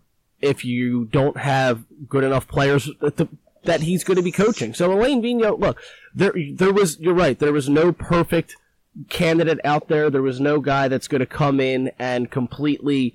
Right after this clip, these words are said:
turn the Flyers around, completely change their fortunes, and is gonna have them winning a Stanley Cup immediately. But this,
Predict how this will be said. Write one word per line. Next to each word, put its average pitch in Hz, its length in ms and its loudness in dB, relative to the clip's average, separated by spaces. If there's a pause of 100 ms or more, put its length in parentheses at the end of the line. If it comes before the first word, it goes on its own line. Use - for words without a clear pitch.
(500)
turn 165 260 2
the 143 80 2
Flyers 143 440 0
around, 131 320 0
completely 135 760 -2
change 147 480 -4
their 131 140 -14
fortunes, 139 640 -14
and 131 220 -16
is - 140 -20
gonna 139 200 -12
have 135 200 -14
them 127 240 -12
winning 143 300 -10
a 123 40 -14
Stanley 135 420 -16
Cup 131 300 -16
immediately. 123 720 -6
But 139 160 -2
this, - 540 -2